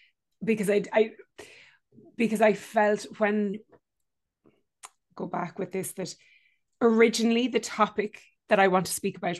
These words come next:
was just values, but I felt that there was so much more to talk to you, to you about today. But going back to the question that I asked,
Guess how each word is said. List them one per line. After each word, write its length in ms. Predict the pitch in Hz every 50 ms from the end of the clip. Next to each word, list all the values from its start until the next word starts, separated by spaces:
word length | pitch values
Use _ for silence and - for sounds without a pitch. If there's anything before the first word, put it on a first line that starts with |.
| -
was 160 | - 180 165 -
just 260 | - 180 170 - -
values, 360 | - 170 170 165 170 160 - -
but 200 | 190 185 170 180 - -
I 160 | 196 180 175
felt 280 | 175 - 185 175 156 -
that 180 | 190 175 -
there 160 | - 185 180
was 260 | 175 175 175 175 175 -
so 240 | - 196 185 185
much 280 | 175 175 175 170 - -
more 220 | 175 170 165 170 160
to 140 | - 185 -
talk 380 | - - 196 190 175 - - -
to 200 | - - - 208
you, 180 | 175 170 170 170
to 160 | - - 190
you 200 | 175 165 160 160
about 260 | 151 185 170 160 147
today. 440 | - - 160 196 185 170 160 156 - - - - - - - - _ _ _
But 300 | - 220 214 214 202 - - - _ _ - 214 - - 220
going 220 | - 226 226 214
back 160 | - 214 208
to 80 | - -
the 60 | 214
question 320 | - 220 208 - - 196
that 100 | 190 190
I 100 | 190 190
asked, 400 | 180 175 160 165 143 - - -